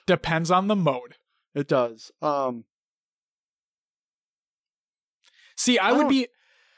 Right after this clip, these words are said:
Speaker 1: okay. My problem is, maybe I'll be eating, may-, yeah, maybe I'll be, like, eating my own words here in a second, but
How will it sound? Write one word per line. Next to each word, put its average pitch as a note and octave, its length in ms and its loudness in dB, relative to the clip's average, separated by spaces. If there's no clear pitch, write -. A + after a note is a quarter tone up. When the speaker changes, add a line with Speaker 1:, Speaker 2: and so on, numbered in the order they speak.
Speaker 1:
okay. G#3 280 0
My F#3+ 200 2
problem A#3 600 2
is, C#3 500 0
maybe A3+ 240 4
I'll E4+ 80 4
be G3+ 220 0
eating, G3+ 220 -2
may-, F#3+ 160 2
yeah, F#3 200 0
maybe A3+ 260 2
I'll F3 100 2
be, C#3+ 280 -2
like, C3+ 200 -4
eating F3 180 2
my D3 120 2
own C#3 200 -2
words C3+ 280 0
here B2 260 -4
in F3 100 0
a D3+ 60 0
second, C#3 380 -4
but D3 260 0